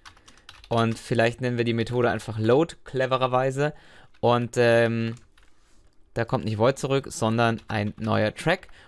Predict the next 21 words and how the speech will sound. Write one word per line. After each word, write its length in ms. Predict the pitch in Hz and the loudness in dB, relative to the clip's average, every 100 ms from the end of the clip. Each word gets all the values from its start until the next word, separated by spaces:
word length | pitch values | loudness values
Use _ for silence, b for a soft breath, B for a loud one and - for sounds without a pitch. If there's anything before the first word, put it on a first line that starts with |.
| B | B
Und 80 | 127 | -4
die 80 | |
Idee 180 | 135 160 | 0 2
ist 100 | 175 | 2
jetzt, 220 | 170 - | -2 -4
dass 160 | 147 - | -6 -2
wir 160 | 131 127 - - | -4 -4 -10 -4
per 420 | 127 120 113 120 - - | 0 2 0 -4 -12 -4
Zeichenkette 680 | 147 156 165 165 156 151 - | -2 -2 -4 -4 -2 -2 -2
einfach 460 | 127 123 120 - - b b b | -2 0 0 -2 -20 b b b
eine 80 | 139 | -2
Datei 400 | 147 156 175 151 | -2 0 -2 0
angeben 320 | 113 104 104 | -2 -4 -4
oder 140 | 98 | -6
so. 200 | - 69 - - - _ _ _ _ _ - - _ - _ _ _ _ _ _ _ - 127 | -8 -16 -18 -20 -20 _ _ _ _ _ -20 -20 _ -20 _ _ _ _ _ _ _ -12 -2
So, 160 | 120 | 0
und 140 | 113 - | 0 0
zurück 220 | 131 151 | -2 0
kommt 240 | 156 143 | -2 0
dann 220 | 127 123 123 | 0 0 -2
erstmal, 640 | 120 - 107 107 107 | -6 -4 -2 0 -2